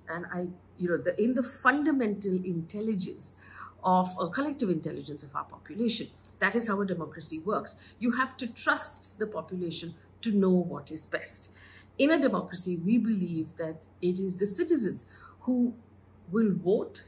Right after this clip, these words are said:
and choose the government that's right for them. They will vote and choose the manner in which they want their country to be run. It is the same citizens who will go to the box office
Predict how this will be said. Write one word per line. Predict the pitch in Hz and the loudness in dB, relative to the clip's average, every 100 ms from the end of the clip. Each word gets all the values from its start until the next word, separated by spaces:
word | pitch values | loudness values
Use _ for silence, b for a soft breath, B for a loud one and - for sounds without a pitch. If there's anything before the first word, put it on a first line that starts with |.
| - | -12
and | 208 202 185 | -6 -4 -4
choose | - 294 269 202 180 | -4 0 2 2 0
the | 170 | -2
government | 170 160 170 160 | -2 -2 -4 -6
that's | 147 - | -8 -6
right | 160 196 - | -2 -2 -4
for | 247 | -6
them. | 277 339 - B B B - | -4 -6 -10 B B B 0
They | 208 | 2
will | 196 202 | 4 4
vote | 170 208 285 - - | 4 0 -2 -6 -6
and | 208 190 | -4 -2
choose | - 277 254 185 | -2 0 2 2
the | 220 | 2
manner | 233 262 277 302 311 269 | 4 6 4 4 2 4
in | 214 | 2
which | 226 - | 0 -2
they | 196 | -2
want | 185 185 | -2 -2
their | 190 | -4
country | 190 160 - 160 | -8 -10 -10 -14
to | - | -14
be | - 151 | -12 -4
run. | 170 139 B B B | -4 -4 B B B
It | 233 | -4
is | 285 | 0
the | 339 | 0
same | - 320 349 359 | 0 -2 0 0
citizens | 220 196 180 170 | 0 -2 -4 -4
who | 208 | -4
will | 247 233 | -2 -2
go | 254 285 | -2 -2
to | 302 | 0
the | 277 | 0
box | 233 269 - | 0 0 0
office | 202 165 - | -2 -4 -10